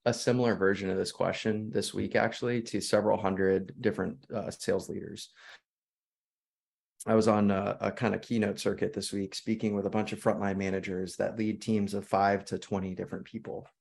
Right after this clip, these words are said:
And we were having a kind of fireside chat,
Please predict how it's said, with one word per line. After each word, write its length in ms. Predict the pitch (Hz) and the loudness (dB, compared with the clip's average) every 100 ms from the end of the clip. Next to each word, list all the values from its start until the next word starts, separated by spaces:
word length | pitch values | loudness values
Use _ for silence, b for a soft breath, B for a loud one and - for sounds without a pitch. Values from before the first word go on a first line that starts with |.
| _ _ _ _ _ _ | _ _ _ _ _ _
And 80 | 123 | 4
we 80 | 113 | 8
were 160 | 113 110 | 8 6
having 420 | 113 113 110 98 | 6 6 6 4
a 300 | 78 98 92 - | -2 -4 -4 -2
kind 160 | 95 | -2
of 80 | 90 | 0
fireside 480 | 92 98 - 92 92 | 2 2 2 0 0
chat, 300 | 92 92 | 0 0